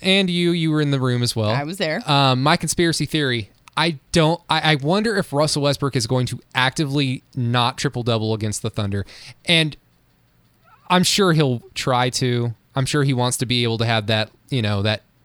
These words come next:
Speaker 1: trophy of, on his mantle of, "I've triple-double against every single team.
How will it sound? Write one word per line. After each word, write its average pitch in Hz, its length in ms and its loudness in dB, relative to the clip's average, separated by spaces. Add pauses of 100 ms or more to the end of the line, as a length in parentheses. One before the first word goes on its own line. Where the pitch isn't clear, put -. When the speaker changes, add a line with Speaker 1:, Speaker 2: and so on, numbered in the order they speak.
(280)
Speaker 1:
trophy 113 600 -2
of, 101 540 -4
on 113 140 0
his 101 120 0
mantle 107 400 -2
of, 104 140 -2
"I've 113 240 -4
triple-double 113 460 -4
against 107 300 -4
every 123 260 -2
single 113 260 -4
team. 110 320 -6